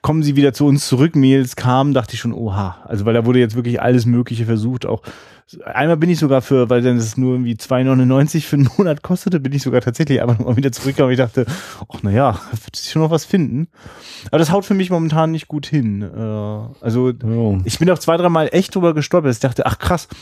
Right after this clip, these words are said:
Speaker 1: ich brauche jetzt ja meine ganzen achtziger Jahre Hollywood-Trash-Sachen, brauche ich gar nicht mehr im Regal stehen haben.“ Finde ich ja mal irgendwo im Streaming-Dienst.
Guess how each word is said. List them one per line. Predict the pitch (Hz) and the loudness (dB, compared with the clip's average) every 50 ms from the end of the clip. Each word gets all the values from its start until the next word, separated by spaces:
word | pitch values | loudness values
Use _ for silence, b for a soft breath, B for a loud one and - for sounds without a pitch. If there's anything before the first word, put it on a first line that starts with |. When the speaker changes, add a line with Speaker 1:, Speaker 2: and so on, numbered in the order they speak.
| B B | B B
Speaker 1:
ich | - 107 | -12 -6
brauche | - 139 135 165 | -2 0 2 2
jetzt | 175 147 | 2 2
ja | 139 117 | 2 2
meine | 117 117 117 113 | 2 2 2 2
ganzen | 120 123 120 - 123 113 | 2 0 0 0 0 0
achtziger | - 127 123 - - 135 127 123 120 | 0 0 0 0 0 2 4 4 4
Jahre | 117 113 117 120 123 120 107 | 4 2 2 2 0 0 2
Hollywood-Trash-Sachen, | 123 135 147 131 120 120 107 - - - 131 123 - - - 127 123 - 147 120 | 2 0 0 0 -2 -2 -4 -4 -4 -2 -2 -2 -2 -2 -4 -4 -2 -2 -2 -2
brauche | - 131 120 | 0 0 0
ich | 117 | 0
gar | - 120 | -2 -4
nicht | 120 120 110 | -4 -2 -2
mehr | 123 120 113 | 0 0 0
im | 113 107 | 0 0
Regal | 110 107 98 104 104 117 151 151 | 0 0 0 2 2 2 0 -2
stehen | - - 165 165 165 156 | -2 -4 -2 0 2 2
haben.“ | 156 170 180 190 190 B B B B B B - - | 4 4 4 2 0 B B B B B B -20 -8
Finde | - - 139 131 | -2 2 2 4
ich | 117 | 4
ja | 123 117 | 4 4
mal | 117 117 110 | 2 2 0
irgendwo | 123 127 127 123 117 120 127 | 0 0 0 0 2 2 2
im | 123 123 | 2 0
Streaming-Dienst. | - - - 165 170 151 123 110 104 98 101 95 98 92 - - _ | -2 -2 0 2 4 4 4 4 2 0 -2 -4 -6 -6 -10 -14 _